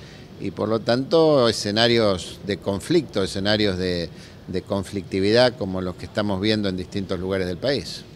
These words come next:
No hablamos en realidad de, de, de temas políticos o, o temas electorales, no, no estuvo en la, en la agenda. Eh, simplemente, como digo, a-, análisis económico, estaban algunos de los economistas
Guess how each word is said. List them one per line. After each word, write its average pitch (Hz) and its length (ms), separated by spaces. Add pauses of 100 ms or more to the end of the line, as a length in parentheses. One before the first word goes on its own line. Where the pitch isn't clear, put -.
(160)
No 143 100
hablamos 151 500
en 107 60
realidad 117 400
de, 101 540 (520)
de, 90 80
de 95 140 (240)
temas 104 260
políticos 107 880
o, 92 380
o 95 80
temas 107 300
electorales, 110 960
no, 98 260
no 101 120
estuvo 110 440
en 101 100
la, 98 260 (380)
en 104 180
la 104 80
agenda. 147 600 (360)
Eh, 98 360
simplemente, 123 680
como 113 200
digo, 135 220
a-, 101 880
análisis 117 520
económico, 139 960
estaban 104 420
algunos 104 320
de 101 60
los 95 120
economistas 104 880